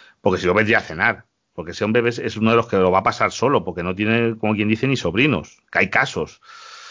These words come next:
de gente así, pues oye, es triste, ¿ves? Es muy triste, pero hombre, todo el que tenga a alguien de familia, pasar la Navidad solo, pues oye, que no. Eh, yo, eso ves, a que tenga que desplazarse uno, sin, ¿qué malo hay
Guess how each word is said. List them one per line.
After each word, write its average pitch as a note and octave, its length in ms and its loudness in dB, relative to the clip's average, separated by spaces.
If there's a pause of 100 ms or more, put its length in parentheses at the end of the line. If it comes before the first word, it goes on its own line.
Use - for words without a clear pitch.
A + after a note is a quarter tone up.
(280)
de G2+ 160 -2
gente G2+ 280 -2
así, B2+ 340 0
pues F2+ 220 -6
oye, G#2+ 220 0
es G2 140 -4
triste, - 500 -2 (140)
¿ves? F#2 260 -2
Es F#2 140 2
muy G#2 160 2
triste, G#2+ 340 -2
pero F2 140 2
hombre, G2 160 4
todo F#2+ 160 4
el F#2+ 60 -4
que A2 120 2
tenga A2+ 320 2
a G#2 60 2
alguien A2+ 280 2
de F#2 100 2
familia, G#2+ 640 2 (680)
pasar F#2+ 300 -2
la F#2+ 200 2
Navidad G2+ 380 0
solo, G2+ 540 0
pues E2 340 -6
oye, E2 300 -8 (260)
que D#2 160 -4
no. D#2+ 260 -4 (320)
Eh, D#2+ 220 -2
yo, E2+ 520 2
eso F#2+ 220 4
ves, G#2+ 220 4 (380)
a F2+ 140 -2
que F2+ 120 2
tenga A2 220 2
que C#3 140 4
desplazarse A#2+ 640 0
uno, B2 260 2
sin, G#2+ 420 2 (340)
¿qué D3+ 160 6
malo D#3+ 300 6
hay E2+ 300 -2